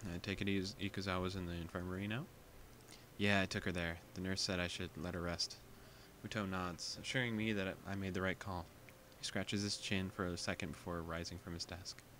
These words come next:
"Everyone, I want you to continue with the exercise. Nakai, I'll see you in the hallway, please." His speech is hushed,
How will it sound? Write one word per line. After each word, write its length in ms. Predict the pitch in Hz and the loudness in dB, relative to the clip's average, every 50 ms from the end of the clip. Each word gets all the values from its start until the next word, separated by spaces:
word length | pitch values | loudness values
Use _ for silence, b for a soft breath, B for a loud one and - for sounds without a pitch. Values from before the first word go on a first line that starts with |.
| B B B B B B B B B B B B B B - | B B B B B B B B B B B B B B -2
"Everyone, 380 | 98 98 98 104 113 135 151 143 | 2 2 4 6 6 6 6 6
I 120 | 101 101 | 6 6
want 220 | 101 101 101 - | 6 6 6 6
you 80 | - 101 | 4 2
to 60 | 98 | 2
continue 300 | - - 110 107 113 117 | 2 2 4 4 6 6
with 100 | 123 131 | 4 6
the 100 | - 147 | 6 6
exercise. 600 | 120 113 110 107 107 104 110 120 139 139 - - - - - | 6 4 4 4 6 6 6 6 4 2 0 -2 -4 -8 -8
Nakai, 400 | 92 85 - 95 95 110 131 127 | -6 -4 0 2 2 4 4 4
I'll 100 | 101 92 | 4 4
see 200 | 92 - - 92 | 4 2 2 2
you 140 | 85 85 90 | 2 2 2
in 80 | 92 95 | 0 0
the 60 | 95 | 2
hallway, 440 | 92 95 92 95 98 101 110 120 135 | 2 2 4 4 4 4 2 2 0
please." 480 | - - 135 151 180 - - - - - - - - - - - - - - - - - - - - - - - - - - - - | 0 0 0 0 0 0 -2 -2 -4 -6 -10 -18 -18 -18 -18 -18 -18 -18 -18 -18 -18 -18 -18 -18 -18 -18 -18 -18 -18 -18 -16 -6 -2
His 100 | 113 - | 0 0
speech 300 | - - 92 87 - 82 | 2 2 0 0 0 -2
is 100 | - - | -2 -2
hushed, 460 | - 95 80 87 - - - - | 0 0 0 0 0 -2 -4 -6